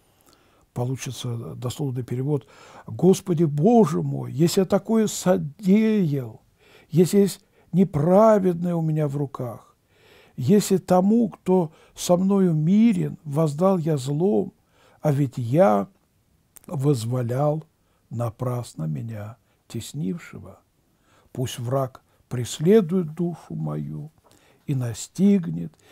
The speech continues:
и втопчет в землю мою жизнь, и честь мою в прах возвратит». То есть здесь, э, Давид, э, готов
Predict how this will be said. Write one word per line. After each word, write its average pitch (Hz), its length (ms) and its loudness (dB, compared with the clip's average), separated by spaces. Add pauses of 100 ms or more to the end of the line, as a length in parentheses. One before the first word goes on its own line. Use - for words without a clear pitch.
(160)
и 151 100 -4
втопчет 165 560 -2 (280)
в 123 100 -6
землю 180 800 4 (260)
мою 135 420 -6
жизнь, 156 600 -4 (420)
и 135 180 -6
честь - 600 0
мою 135 500 -10 (340)
в - 140 -20
прах 113 520 -10 (600)
возвратит». 104 880 -14 (1500)
То - 100 -14
есть 110 140 -12
здесь, 131 420 -8
э, 110 340 -16 (680)
Давид, 123 540 -4
э, 120 500 -6 (1000)
готов 147 640 4